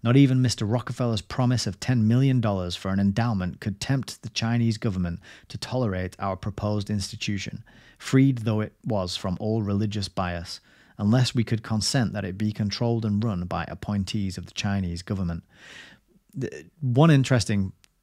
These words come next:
thought that popped up for me here is, why do you wanna be so sh-, why do you really wanna make sure it's free of religious bias? Um,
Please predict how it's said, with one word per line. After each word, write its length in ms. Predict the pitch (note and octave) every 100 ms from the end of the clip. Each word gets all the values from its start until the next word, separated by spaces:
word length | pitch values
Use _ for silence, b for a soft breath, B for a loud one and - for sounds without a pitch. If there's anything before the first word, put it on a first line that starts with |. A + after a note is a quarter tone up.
| _ _ _ _ _
thought 300 | - A#2 A#2
that 300 | A2+ A2+ -
popped 260 | - A2 -
up 100 | G#2
for 120 | -
me 180 | G#2+ G#2
here 300 | G2 A#2+ A#2
is, 240 | G#2 G2
why 260 | F2+ A2 B2
do 80 | B2
you 80 | B2
wanna 560 | A#2+ A#2+ F#2 A#2 A2
be 420 | F#2+ G#2+ A2+ A2
so 280 | G2+ - G#2
sh-, 180 | F#2+ - - B2 - - C#4
why 220 | D#3+ A2+ C3+
do 60 |
you 80 | C3+
really 300 | B2+ C3+ C3+
wanna 220 | A#2+ A#2
make 200 | A2 G#2+
sure 160 | - G#2+
it's 100 | E2+
free 220 | - G#2
of 120 | G2
religious 360 | F#2 F2+ F2 E2+
bias? 440 | F2 F2 F#2 - B B B B B B B _
Um, 420 | G2+ F2+ E2+ E2